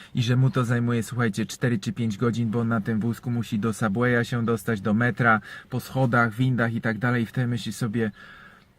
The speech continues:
jakiego my mamy farta, większość z nas, słuchaj, jak masz, y, cztery kończyny, masz nogi, masz, masz serce, masz umysł, którego możesz używać, tak?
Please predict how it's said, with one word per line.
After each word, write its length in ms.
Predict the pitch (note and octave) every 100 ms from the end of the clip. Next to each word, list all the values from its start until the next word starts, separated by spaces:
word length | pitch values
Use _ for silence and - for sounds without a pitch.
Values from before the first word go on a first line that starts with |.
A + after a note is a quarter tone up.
| -
jakiego 420 | A#2+ C3 C#3+ C#3+
my 180 | B2+ D3
mamy 260 | D3 B2 A#2+
farta, 400 | C3+ C3 B2+ G#2+
większość 480 | B2+ D3 - B2
z 60 | A2
nas, 260 | B2+ C#3+ C#3
słuchaj, 320 | G2+ G#2 G2
jak 120 | F#2+
masz, 320 | A2 A2+ - - - - -
y, 140 | A#2+
cztery 400 | G2+ - C3 C3
kończyny, 520 | - B2+ B2 C#3 A#2+
masz 240 | G#2+ G#2+ -
nogi, 360 | B2 A#2+ G#2
masz, 280 | G2+ G#2+ G#2+
masz 200 | A#2 A2
serce, 460 | - C3 A#2 - A2
masz 260 | G#2+ A2+
umysł, 380 | - C3+ B2+ A2+
którego 320 | - A2+ G#2+
możesz 380 | A2 A2 G#2+ -
używać, 440 | G#2+ G#2+ G2 F2+ -
tak? 260 | G#2 A#2